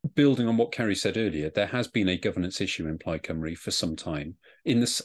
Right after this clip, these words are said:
again, I keep, I have to stress, in the Senedd group specifically, and which I guess is also the leader's office in that regard.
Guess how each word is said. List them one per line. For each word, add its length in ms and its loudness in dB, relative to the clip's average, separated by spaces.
again, 440 0
I 100 -8
keep, 360 -2
I 60 -8
have 200 -2
to 100 -2
stress, 300 -4
in 160 0
the 60 0
Senedd 440 0
group 260 -8
specifically, 800 -6
and 180 -2
which 200 -2
I 60 2
guess 240 -2
is 100 -4
also 260 -4
the 120 -4
leader's 440 -4
office 440 -4
in 120 -6
that 140 -6
regard. 400 -6